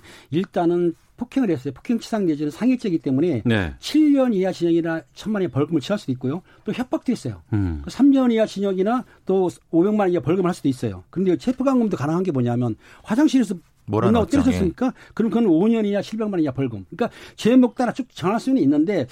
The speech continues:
Speaker 1: 제가 생각하기에 이걸 다 통-, 합쳐가지고 사는 건 아니고 가장 큰 범죄 있지 않습니까? 칠 년
Speaker 2: 네.
Speaker 1: 이하? 근데 이제 벌금형이 있어요, 사실은 거기에.
Speaker 2: 어.
Speaker 1: 그럼 이제 합의를 한다든지 처벌받게 되면은 징역형이 나올 수도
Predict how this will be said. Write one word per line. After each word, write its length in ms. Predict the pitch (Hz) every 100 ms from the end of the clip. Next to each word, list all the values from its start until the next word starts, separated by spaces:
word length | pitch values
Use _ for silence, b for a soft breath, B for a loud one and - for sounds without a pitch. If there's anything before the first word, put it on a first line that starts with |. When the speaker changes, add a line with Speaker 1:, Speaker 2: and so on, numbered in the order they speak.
| B B B
Speaker 1:
제가 300 | - 185 214
생각하기에 480 | 180 202 185 190 175
이걸 360 | 147 175 196 170
다 240 | 160 151 131
통-, 600 | - 240 233 220 208 190 _ _ -
합쳐가지고 600 | - - 269 233 202 175
사는 220 | 185 170
건 100 | 233
아니고 380 | 135 135 160 - b b
가장 320 | - 160 214
큰 280 | - 233 180
범죄 240 | 170 160 156
있지 120 | 302
않습니까? 320 | - 127 139
칠 160 | - 285
년 200 | 262 170
Speaker 2:
네. 40 |
Speaker 1:
이하? 220 | 196 254 b b b b
근데 220 | 170 175
이제 140 | 165
벌금형이 460 | 127 123 156 185 185
있어요, 220 | 131 113
사실은 300 | 113 117 127
거기에. 360 | - 101 92 85
Speaker 2:
어. 260 | 78 76 -
Speaker 1:
그럼 140 | - 139
이제 80 | 123
합의를 240 | 233 196
한다든지 760 | 170 185 160 117 127 143 113 98 B B
처벌받게 400 | - 208 185 156
되면은 460 | 139 135 135 131 120 _ _
징역형이 560 | - 151 185 - 165 139
나올 240 | 131 165
수도 300 | - -